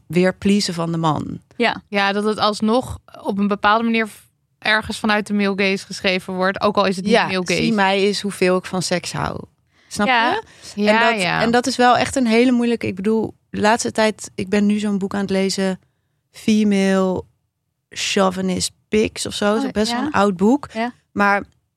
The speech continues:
Speaker 1: daardoor ben ik ook in één keer weer helemaal in verwarring over die cover. Milou en ik gingen natuurlijk ook met blote borst op de cover.
Speaker 2: Ja.
Speaker 1: Het is natuurlijk zo'n subtiele grens van wanneer doe je iets echt omdat je, eh,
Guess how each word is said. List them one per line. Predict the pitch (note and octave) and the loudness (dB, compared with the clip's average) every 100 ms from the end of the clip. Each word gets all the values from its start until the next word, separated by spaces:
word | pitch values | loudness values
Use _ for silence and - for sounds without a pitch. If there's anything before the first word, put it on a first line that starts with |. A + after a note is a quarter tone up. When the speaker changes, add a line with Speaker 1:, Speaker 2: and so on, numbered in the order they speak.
| _ _ _ _ | _ _ _ _
Speaker 1:
daardoor | - F#3+ G#3 G#3+ | 0 2 4 4
ben | G#3 | 2
ik | G3+ - | 2 2
ook | A3+ | 2
in | G#3+ | 2
één | G3 | 0
keer | F#3 | 0
weer | F#3 G3 | 2 2
helemaal | G3+ G#3 | 2 0
in | |
verwarring | G3 F#3 F#3 G3 F#3+ | -4 0 0 2 0
over | F3 F3 | -2 -2
die | F3 | -4
cover. | - F#3+ F#3+ F#3 | -4 -4 -2 0
Milou | F#3 F#3 | 0 0
en | F#3 | -2
ik | F#3 | -4
gingen | - F#3+ | -6 -6
natuurlijk | F#3 F#3 F3+ | -8 -6 -4
ook | F#3 | -2
met | F#3 | -2
blote | F3+ F3+ E3 | -4 -4 -4
borst | F3+ G3+ | -6 -6
op | F#3+ - | -8 -12
de | - | -6
cover. | F#3 F3 | -4 -2
Speaker 2:
Ja. | A#3 - - A#3+ | -2 -4 -4 -4
Speaker 1:
Het | G3 | -4
is | - | -6
natuurlijk | B3 - | -4 0
zo'n | C4 C4 D4 C4+ | 4 6 4 2
subtiele | A#3+ - - B3+ A#3 | -2 -4 0 2 2
grens | - G3 G3+ G3 | 2 2 2 -2
van | G3 F#3+ | -4 0
wanneer | F#3 G3+ G#3+ G3 | 2 2 0 -2
doe | F#3+ F#3+ | 0 -2
je | |
iets | F3+ F3 | -2 -2
echt | - G3+ - - - - | 0 0 -2 -12 -14 -6
omdat | F#3+ F#3 F#3 | -2 -2 -2
je, | F#3 F3+ F3 - _ _ _ _ _ | -4 -2 -4 -6 _ _ _ _ _
eh, | F3 | -6